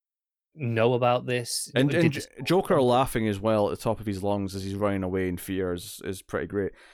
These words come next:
Speaker 2: But
Speaker 1: It's
Speaker 2: he,
Speaker 1: terrifying,
Speaker 2: he's in the
Speaker 1: yeah.
Speaker 2: bathroom and he actually, again, he, he sees this vision where he, he sees blood on the cubicle door and he opens the door and he sees a corpse, this Jokerized corpse with blood coming from its throat and then "ha ha ha" written on the walls in blood.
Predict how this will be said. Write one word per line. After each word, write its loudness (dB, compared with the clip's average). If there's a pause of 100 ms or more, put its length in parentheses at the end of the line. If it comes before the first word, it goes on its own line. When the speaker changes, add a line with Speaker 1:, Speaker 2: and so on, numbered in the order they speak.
(160)
Speaker 2:
But 2
Speaker 1:
It's 2
Speaker 2:
he, -8
Speaker 1:
terrifying, -2
Speaker 2:
he's 0
in 4
the 2
Speaker 1:
yeah. -6
Speaker 2:
bathroom 2
and -2
he 0
actually, 0
again, 0
he, 0
he -6
sees -2
this -2
vision -2
where 4
he, -2 (180)
he -6
sees 0
blood 2
on 4
the 0
cubicle -2
door 0
and 2
he 4
opens 0
the -4
door 0 (240)
and 2
he 2
sees -2
a 2
corpse, 0
this -6
Jokerized 0
corpse 0
with -8
blood 0
coming -2
from -6
its -6
throat 0
and -2
then -4
"ha 0
ha 2
ha" 2
written 2
on 0
the 0
walls 2
in -4
blood. 0